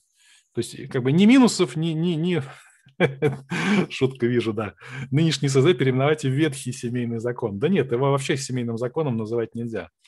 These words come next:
Так, я тут параллельно не забываю, я периодически смотрю, <laughs> очередь записываю, сейчас я вижу, возникла очередь желающих высказаться. Я записал, да.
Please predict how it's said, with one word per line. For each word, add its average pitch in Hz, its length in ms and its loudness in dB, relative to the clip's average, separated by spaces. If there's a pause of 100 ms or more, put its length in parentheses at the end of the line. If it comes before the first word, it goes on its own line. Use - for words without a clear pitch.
(480)
Так, 92 240 -10
я 98 40 -10
тут 98 240 -18
параллельно 107 480 -4
не 104 60 -6
забываю, 123 420 0
я 104 220 -2 (140)
периодически 120 500 -6
смотрю, 135 520 0 (380)
<laughs> - 440 -10
очередь 127 320 0
записываю, 127 640 -6
сейчас - 260 -8
я 135 60 -6
вижу, 135 360 0 (440)
возникла 127 460 -2
очередь 131 420 0
желающих 123 460 -6
высказаться. 117 680 -10 (560)
Я 117 140 -8
записал, 117 560 -4
да. 101 160 -8